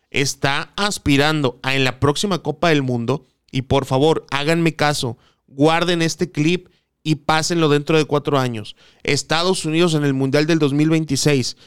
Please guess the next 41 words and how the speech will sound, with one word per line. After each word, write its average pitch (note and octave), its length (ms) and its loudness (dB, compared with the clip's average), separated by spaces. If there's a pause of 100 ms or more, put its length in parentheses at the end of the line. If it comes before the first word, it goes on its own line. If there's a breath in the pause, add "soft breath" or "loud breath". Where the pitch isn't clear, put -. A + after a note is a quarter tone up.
(120)
con C#3+ 180 0
el C#3 120 0
camino D3 340 -2
que D3+ 60 -4
está D3+ 160 -2
recorriendo, D3 680 -2 (280 soft breath)
le C#3 140 2
va C#3+ 80 2
a - 20 0
alcanzar D#3 480 0
para D3+ 160 0
llegar C3+ 180 2
a D3 40 0
semifinales. A#2+ 800 -4 (600)
Mientras D#3+ 460 0
que D#3+ 120 2
México, F3 560 -4 (520)
creo F3+ 420 2
que D3 140 2
muy G3+ 540 0
a C#3+ 140 -2
huevo, D#3 520 2
otra D#3+ 320 2
vez D#3+ 180 2
va D3 60 2
a D3+ 80 -4
pasar F3 280 0
de E3 80 2
grupos D#3 340 0
en C3 100 2
el B2 60 0
dos A#2+ 140 -2
mil D3+ 140 2
veintiséis, D3 580 -2 (280 soft breath)
porque C#3+ 240 0
no E3 140 0
tiene F#3 200 0
ni E3 120 0
pies D#3+ 280 0
ni E3 120 0
cabeza. C#3 500 0